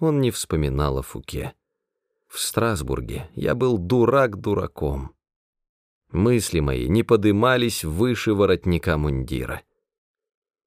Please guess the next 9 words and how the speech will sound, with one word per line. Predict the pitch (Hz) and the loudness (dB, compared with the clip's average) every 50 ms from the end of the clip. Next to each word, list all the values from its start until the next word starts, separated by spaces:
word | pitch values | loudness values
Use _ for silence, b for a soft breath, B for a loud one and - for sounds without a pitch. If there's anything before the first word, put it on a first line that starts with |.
| _ _ _ - | _ _ _ -8
Воспоминание | - 69 67 - - - 71 69 67 69 71 69 67 65 64 60 60 | -4 -4 -4 -2 -2 -2 -2 0 0 0 0 0 0 -2 -4 -4 -6
о | - | -8
Фуке | - - 71 - - - 117 123 117 101 - _ _ _ _ _ _ _ _ | -8 -10 -10 -6 -2 -2 0 0 -2 -6 -12 _ _ _ _ _ _ _ _
сильно | - - - 98 90 85 76 69 64 | -6 -2 0 2 4 4 2 0 0
заняло | 64 78 101 123 117 90 71 64 60 | 0 0 0 2 0 0 -2 -2 -4
его | 58 57 57 57 - 67 - - _ _ - | -4 -6 -6 -6 -8 -10 -12 -14 _ _ -4
и | 147 127 | 0 0
несколько | 117 110 110 104 - - 85 - - | 2 2 0 -2 -2 -4 -4 -2 -2
растрогало. | 73 71 - - - - - 60 60 - 58 57 - | -4 -4 -4 -6 -6 -6 -6 -6 -6 -6 -6 -8 -8